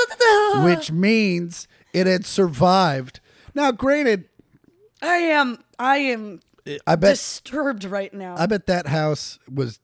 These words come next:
Speaker 2: had no mice whatsoever.
Speaker 1: Well, it was living, it had to live off crickets and mice.
Speaker 2: Yeah. Uh, I remember Uncle Jeff Porter lived at the, at Benjamin Ranch before it, it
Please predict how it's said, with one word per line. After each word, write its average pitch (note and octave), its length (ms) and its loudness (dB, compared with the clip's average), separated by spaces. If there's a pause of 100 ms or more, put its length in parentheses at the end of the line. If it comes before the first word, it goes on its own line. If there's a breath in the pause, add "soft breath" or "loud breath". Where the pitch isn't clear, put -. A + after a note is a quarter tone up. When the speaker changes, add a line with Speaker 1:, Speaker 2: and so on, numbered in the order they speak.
(160)
Speaker 2:
had B2 240 -6
no C#3 180 2
mice C#3 600 -6
whatsoever. B2 760 -8 (200)
Speaker 1:
Well, C#4+ 120 0
it - 20 -2
was C#4+ 120 -4
living, F4 200 -2
it D4 60 -4
had D4+ 140 -2
to D4 80 -6
live C4+ 140 -4
off C4 160 0
crickets - 400 -6
and G3+ 120 -8
mice. F3+ 380 -12 (100)
Speaker 2:
Yeah. D3+ 240 -2 (640)
Uh, D#3 340 2
I F3 120 2
remember G#3 640 2 (300)
Uncle F#3+ 240 0
Jeff E3+ 400 -2
Porter F#3 460 2
lived D#3+ 320 -4
at D3+ 180 -6
the, D3+ 420 -2 (280)
at C#3 240 -6
Benjamin D3+ 480 -6
Ranch D#3 640 -8 (160)
before C3+ 400 -4
it, C3+ 120 -12 (200)
it C#3 120 -8